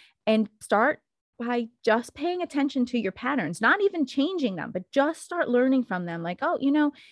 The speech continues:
every time I come home, I'm really, like, pulled to the fridge and we have to eat something." And, you know, I don't know why that is, but there you go. Or, you know, "Every time I leave my mother-in-law's house, I feel like I have to eat. I just can't, I,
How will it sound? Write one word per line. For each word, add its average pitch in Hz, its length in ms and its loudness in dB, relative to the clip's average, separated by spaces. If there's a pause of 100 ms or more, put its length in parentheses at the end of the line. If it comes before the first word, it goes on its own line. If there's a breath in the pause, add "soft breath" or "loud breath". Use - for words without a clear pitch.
(140 soft breath)
every 494 200 2
time 440 240 2
I 370 80 -2
come 330 220 -2
home, 294 260 2
I'm 185 160 -4
really, 277 280 0
like, 226 200 -4 (200)
pulled 247 220 -2
to 254 120 0
the 240 80 -2
fridge 196 400 0
and 170 100 -6
we 170 140 -8
have 190 240 -8
to - 80 -10
eat 262 200 -8
something." - 460 -12
And, 180 140 -10 (640)
you 233 120 2
know, 202 80 4
I 196 120 6
don't 226 160 2
know 214 80 0
why 208 200 2
that 269 180 2
is, 208 160 0
but 196 200 -6
there 202 140 0
you 220 100 -2
go. 247 300 2
Or, 185 220 2 (320 soft breath)
you 226 120 -2
know, 214 200 4
"Every 240 260 2
time 311 240 -2
I 277 80 4
leave 269 180 0
my 262 140 2
mother-in-law's 262 640 -2
house, 147 420 -8
I 190 80 -4
feel 294 280 -2
like 254 160 -2
I 185 40 -10
have 247 320 -10
to - 120 -16
eat. 233 160 -4
I 170 120 -4
just 226 220 -8
can't, 262 300 -2 (300)
I, 202 160 -6